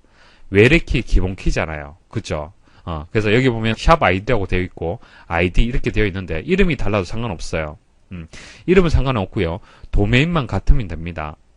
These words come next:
어, 자, 그래서 연결고리인 샵 아이디를 추출을 해서, 여기서 추출을 해서 이 샵 아이디하고 상위 테이블에 있는 이 아이디하고 같을 때, 그때의 네임을 추출하면 되는 거예요. 자, 접근하는 방식 아시겠죠?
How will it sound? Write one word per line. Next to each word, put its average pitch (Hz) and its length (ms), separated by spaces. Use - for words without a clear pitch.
어, 80 240
자, 98 160
그래서 131 440
연결고리인 131 1000
샵 - 400
아이디를 107 500
추출을 107 400
해서, 107 420
여기서 107 260
추출을 - 380
해서 90 320
이 156 120
샵 - 300
아이디하고 95 800
상위 190 400
테이블에 123 340
있는 95 260
이 135 160
아이디하고 92 680
같을 - 380
때, 78 300
그때의 123 640
네임을 104 600
추출하면 - 480
되는 80 260
거예요. 76 340
자, 87 120
접근하는 117 460
방식 107 260
아시겠죠? 87 800